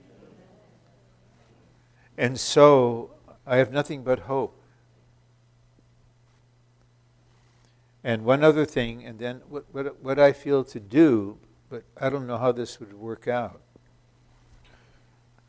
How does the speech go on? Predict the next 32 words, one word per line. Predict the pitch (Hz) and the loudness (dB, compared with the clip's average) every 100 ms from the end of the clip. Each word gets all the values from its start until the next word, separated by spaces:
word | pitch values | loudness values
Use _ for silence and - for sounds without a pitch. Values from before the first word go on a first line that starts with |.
| _ _ _ _ | _ _ _ _
It's | 113 - | -6 8
already, | 135 135 135 120 110 113 | 10 12 10 10 4 -2
I've | 127 113 104 | -4 -8 -4
used, | 117 117 110 - - - | -4 -4 -6 -14 -20 -20
uh, | 104 - _ _ _ _ _ 175 | -20 -20 _ _ _ _ _ 0
half | 135 135 | 2 2
the | 131 | -2
time, | - - 104 123 | -4 -4 -4 -14
and | 120 | -8
I | 131 | -6
be, | 135 139 135 | -6 -10 -12
but | 131 127 | -6 0
I | 165 | 0
feel | - 151 | 2 -4
the | 127 117 | -2 -4
Lord | 117 110 | -4 -4
is | 104 | -10
flowing, | - - 104 92 98 104 | -20 -18 -18 -18 -20 -20
so | - 120 104 104 - _ - _ | -18 -14 -14 -16 -20 _ -20 _
I'm | 127 127 | -10 -2
not | 131 123 | 0 0
apologizing | - 131 123 117 120 113 113 104 110 104 | 2 2 2 0 2 2 0 -8 -18 -20
for | - 120 | -12 -10
adjusting | 107 123 117 - 110 104 | -8 -2 -4 -4 -16 -16
my | 104 101 | -14 -14
time | - 120 110 | -12 -12 -12
frame. | 107 - 101 104 _ _ _ _ _ _ _ _ _ _ _ _ _ _ _ _ _ _ _ _ - | -16 -20 -20 -20 _ _ _ _ _ _ _ _ _ _ _ _ _ _ _ _ _ _ _ _ 2
After | 143 147 151 | 4 6 6
I | 127 | 6
make | 131 127 | 4 0
this, | - 123 - - | 2 0 0 -6
um, | 113 104 | -6 -8